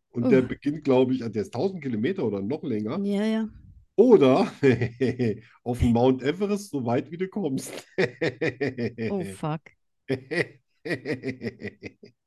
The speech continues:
Speaker 2: <laughs> Das ist
Speaker 1: Das ist,
Speaker 2: wie
Speaker 1: der ist aber dann auch nur acht Komma acht Kilometer. Ne? Der Jakobsweg ist ja, ich weiß gar nicht, wie lang der ist. Der ist irre lang.
Speaker 2: Der ist irre lang.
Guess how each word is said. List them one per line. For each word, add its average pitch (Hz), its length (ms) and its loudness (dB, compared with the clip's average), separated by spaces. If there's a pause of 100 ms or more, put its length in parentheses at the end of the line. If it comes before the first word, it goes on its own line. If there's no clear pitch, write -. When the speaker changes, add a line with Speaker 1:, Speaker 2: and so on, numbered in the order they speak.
(140)
Speaker 2:
<laughs> - 0 -
Das 254 760 4
ist 214 80 -2
Speaker 1:
Das 170 120 2
ist, 220 60 4
Speaker 2:
wie 190 100 -4
Speaker 1:
der 165 140 4
ist 196 200 6
aber 240 260 6
dann 226 320 2
auch 196 320 0
nur 214 260 2
acht 175 200 -6
Komma 220 280 4
acht - 160 -4
Kilometer. 85 600 -14 (360)
Ne? 156 200 0
Der 110 160 2
Jakobsweg 151 680 0
ist 151 160 -4
ja, 117 80 0
ich - 160 -8
weiß - 260 -16
gar 113 120 -4
nicht, 104 120 0
wie 104 60 0
lang 120 240 0
der 131 120 2
ist. - 120 -10
Der 90 80 -8
ist - 200 -14
irre 208 200 6
lang. 85 320 0 (340)
Speaker 2:
Der 180 80 -2
ist 165 100 -6
irre 180 200 -4
lang. 175 280 -6